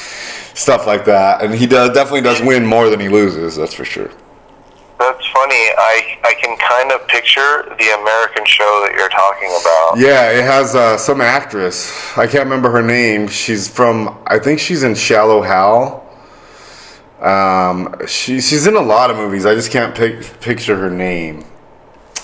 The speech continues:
Speaker 1: Um, but she's the host,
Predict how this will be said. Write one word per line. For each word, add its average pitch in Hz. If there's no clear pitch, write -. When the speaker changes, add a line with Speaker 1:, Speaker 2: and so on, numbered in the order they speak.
Speaker 1:
Um, 80
but 87
she's 101
the 92
host, 87